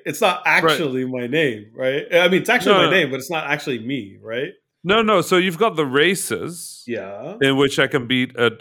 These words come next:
Speaker 2: a dr-, drivatar of you.
Speaker 1: Yes, that's
Speaker 2: So
Speaker 1: it.
Speaker 2: it's an A I trained by your performances,
Speaker 1: Okay.
Speaker 2: effectively.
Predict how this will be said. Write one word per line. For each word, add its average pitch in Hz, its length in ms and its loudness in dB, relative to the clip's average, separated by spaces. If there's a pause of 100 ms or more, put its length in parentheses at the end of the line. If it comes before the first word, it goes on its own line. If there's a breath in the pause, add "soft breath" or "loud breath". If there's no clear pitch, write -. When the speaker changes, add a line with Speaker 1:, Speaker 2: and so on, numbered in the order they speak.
(200)
Speaker 2:
a 113 60 0 (360)
dr-, 90 500 -14
drivatar 196 920 -2
of 185 100 -6
you. 226 340 -6
Speaker 1:
Yes, 143 360 0
that's 135 240 -4
Speaker 2:
So 147 80 4
Speaker 1:
it. 151 40 4
Speaker 2:
it's 147 120 -2
an 160 120 2
A 151 300 2
I 139 360 4
trained 135 920 -4
by 117 460 2
your 113 560 0
performances, - 1040 -8
Speaker 1:
Okay. 123 100 -6
Speaker 2:
effectively. 104 640 -8